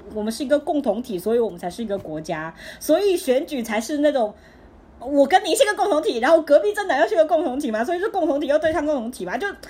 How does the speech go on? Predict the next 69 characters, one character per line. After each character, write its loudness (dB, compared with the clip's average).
就， -6
就 -4
现 -4
在 0
就 -6
是 -8
这 -6
个 2
逻 -2
辑 -6
啊。 0
现 -4
在 -4
大 -2
家 -2
也 0
没 -2
有 0
在 0
以 -4
世 -8
界 2
主 -6
义 -4
来 -4
生 -6
活 -4
啊， -4
大 -2
家 0
还 -4
是 -6
以 -6
民 -6
族 -6
主 -6
义 -4
生 -4
活 -8
呀。 0
<laughs> -
就 -8
这， -8
这 -6
事 -8
情 0
就 0
很 0
复 -6
杂， -2
就 0
是 -4
世 -6
界 -4
就 0
很 2
不 -2
完 -2
美， -2
<laughs> 2
就 4
人 -2
类 6
快， 4
快 0
点 0
灭 0
绝 -8
吧。 -8